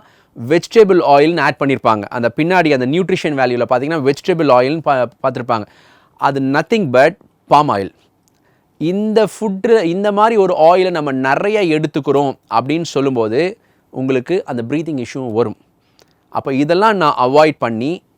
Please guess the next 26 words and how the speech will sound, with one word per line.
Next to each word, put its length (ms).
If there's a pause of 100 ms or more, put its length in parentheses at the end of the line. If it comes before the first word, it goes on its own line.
(140)
என்னுடைய 360
நியூட்ரிஷனை 600 (160)
ப்ராப்பரா 580 (320)
நான் 260
லிஃப்ட் 260
பண்ணி, 520 (380)
அ, 140
என்னுடைய 380
ஒர்க் 320
அவுட்டை 220 (100)
கரெக்டா 300
நான் 200
பேலன்ஸ் 520
பண்ணும்போது, 640 (500)
இந்த 200
பிரீத்திங் 480
ப்ராப்ளத்துலேருந்து 720
நான் 140 (140)
ஸ்லோவா 300
வெளியே 240
வருவேன். 520
So, 400
you 300
have 120
to 80 (220)
practice. 640